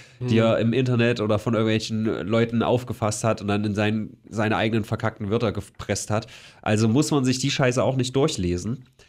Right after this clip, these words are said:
Speaker 1: Äh, denkt an die Frau, die auf der Straße da liegt und der Mann im Dönerladen und dann ist der
Speaker 2: Genau.
Speaker 1: Welt vielleicht ein bisschen besser geholfen. Ähm, dir ist auf jeden Fall noch eine Steilvorlage gegeben worden von Alice Weidel. Ich weiß nicht,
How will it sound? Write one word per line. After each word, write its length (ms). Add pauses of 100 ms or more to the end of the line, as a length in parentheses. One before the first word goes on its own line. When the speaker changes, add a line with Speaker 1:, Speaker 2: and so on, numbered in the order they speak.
(500)
Speaker 1:
Äh, 400 (380)
denkt 180
an 140
die 300
Frau, 260
die 120
auf 120
der 80
Straße 340
da 80
liegt 240
und 80
der 100
Mann 180
im 100
Dönerladen 580
und 140
dann 260 (480)
ist 160
der 100
Speaker 2:
Genau. 120
Speaker 1:
Welt 100
vielleicht 240
ein 40
bisschen 200
besser 220
geholfen. 520 (760)
Ähm, 500
dir 180
ist 200
auf 240
jeden 220
Fall 160
noch 100
eine 100
Steilvorlage 720
gegeben 320
worden 220
von 200
Alice 300
Weidel. 260
Ich 120
weiß 180
nicht, 120